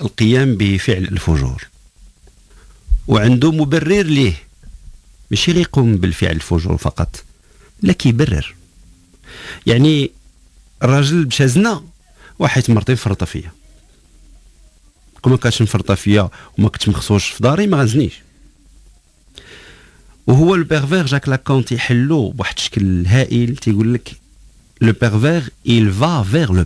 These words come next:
père. C'est une tentative d'inscription de l'autorité qui a failli." لأن العلاقة مع الطاعة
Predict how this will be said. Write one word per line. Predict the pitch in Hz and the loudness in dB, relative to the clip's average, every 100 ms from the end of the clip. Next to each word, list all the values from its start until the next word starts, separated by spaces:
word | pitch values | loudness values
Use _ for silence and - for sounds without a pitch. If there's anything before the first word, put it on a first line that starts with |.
| - | -2
père. | 69 - - - - _ - _ _ _ _ _ _ _ _ _ - - - - - | -8 -10 -16 -20 -20 _ -20 _ _ _ _ _ _ _ _ _ -20 -20 -20 -10 -2
C'est | 127 - | 0 2
une | 123 | 2
tentative | 107 190 196 139 - 85 80 87 | 2 0 0 0 -2 -2 -2 0
d'inscription | 147 139 - 123 - - 120 165 - - - - - | 0 0 -4 -4 -2 0 0 -2 -6 -20 -20 -14 -6
de | 101 107 | -2 2
l'autorité | 113 139 131 98 92 90 | 2 2 0 0 0 -2
qui | 82 98 85 | -2 -2 -2
a | |
failli." | - 101 92 156 - _ _ _ _ _ _ _ - _ - - _ _ - | 0 0 0 -4 -10 _ _ _ _ _ _ _ -20 _ -20 -20 _ _ -16
لأن | 110 - 98 101 | -10 -2 2 2
العلاقة | 92 95 139 185 - - - _ _ - _ - - _ - - - | 0 0 0 0 -4 -8 -10 _ _ -20 _ -20 -20 _ -20 -8 0
مع | 107 | 2
الطاعة | 104 - 185 175 110 | 0 -2 -2 0 -2